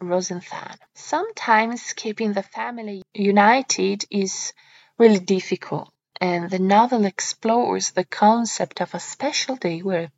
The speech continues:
parents say yes to their children's requests. It's a book that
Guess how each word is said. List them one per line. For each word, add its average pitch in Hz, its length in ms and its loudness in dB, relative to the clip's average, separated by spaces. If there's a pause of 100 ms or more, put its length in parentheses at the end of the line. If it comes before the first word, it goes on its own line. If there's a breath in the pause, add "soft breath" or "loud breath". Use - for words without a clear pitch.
parents 220 720 -2 (100)
say - 220 4
yes 208 540 2
to 226 180 -10
their 214 200 -6
children's 190 580 -6
requests. - 760 -6 (640 loud breath)
It's - 200 -6
a 247 60 4
book 269 220 -2
that 240 280 0